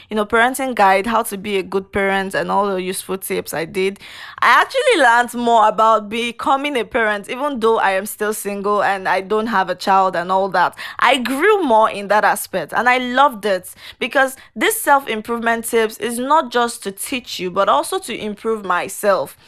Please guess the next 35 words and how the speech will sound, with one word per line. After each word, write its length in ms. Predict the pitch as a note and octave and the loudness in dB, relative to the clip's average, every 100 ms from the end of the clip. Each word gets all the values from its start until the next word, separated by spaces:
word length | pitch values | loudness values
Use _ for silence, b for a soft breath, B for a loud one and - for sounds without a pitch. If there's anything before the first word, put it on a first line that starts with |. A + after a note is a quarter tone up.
| B B | B B
And 160 | B3 | 2
I 120 | C4+ C4+ | 4 2
think 320 | E4 G4+ F4 | -2 -4 2
that 160 | C4 | 2
is 120 | A#3 G#3+ | 2 0
one 180 | A3+ | -2
of 120 | G#3+ G3 | -2 -4
the 100 | G3+ | -6
reasons 360 | G#3 G#3 G#3 | -6 -6 0
why 140 | G3+ F#3+ | 2 4
I 120 | F#3+ | 2
love 320 | F#3+ G3 - | 2 0 0
podcasting. 800 | F#3 F#3 - G3 - F3+ E3+ G3+ B B | -6 -6 -2 -2 -4 -10 -10 -12 B B
You 100 | A#3+ | -8
see 220 | C4 F4+ G4+ | -4 -2 -2
me 160 | D#4+ | -2
talking 400 | C#4 B3+ C4 B3 | 0 2 2 -2
and 140 | G#3 G#3 | -6 0
talking 360 | G#3+ A3 A3 | 0 0 -4
and 140 | F#3+ G3 | -6 -2
talking, 400 | G#3 G#3 G#3 - | -2 -2 -8 -4
it 60 | C#5 | 0
actually 420 | D5 D5 G#5+ D#5 | 2 0 -6 -2
makes 260 | B3+ A3+ A3+ | -2 -2 -4
me 160 | A3+ | -4
happy. 500 | A#3 G3+ - G3 F3 | 2 2 0 -8 -2
I'm 220 | - A#3+ | 0 0
so 460 | A#3+ - - D#4 E4 | -2 -12 -2 0 2
happy 500 | B3+ A#3+ A#3+ A#3 A#3 B B | 2 2 0 -8 -8 B B
to 140 | - A3+ | -12 -6
talk 260 | C4+ B3 | -2 0
about 320 | A3+ G#3+ G#3+ G#3 | 0 2 2 2
these 200 | A3+ A3 | -2 -4
things 260 | G#3 G3+ | -10 -10
because 340 | G#3+ G#3+ A3 | -8 -2 -2